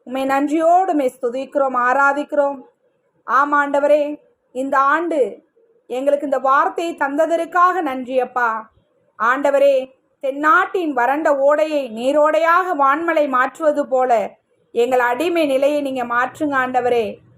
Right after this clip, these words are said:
எந்தெந்த இடங்களெல்லாம் பிள்ளைகள் வெட்கப்படுத்தப்பட்டோமோ, ஆம் ஆண்டவரே, அதே இடத்தில் எங்கள் தலைகளை நீர் உயர்த்துகிறவராய் இருந்து, ஆமப்பா,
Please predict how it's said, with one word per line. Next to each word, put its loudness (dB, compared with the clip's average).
எந்தெந்த 0
இடங்களெல்லாம் 0
பிள்ளைகள் 0
வெட்கப்படுத்தப்பட்டோமோ, -2
ஆம் 2
ஆண்டவரே, 2
அதே 2
இடத்தில் -2
எங்கள் -2
தலைகளை 0
நீர் -2
உயர்த்துகிறவராய் 0
இருந்து, 2
ஆமப்பா, 0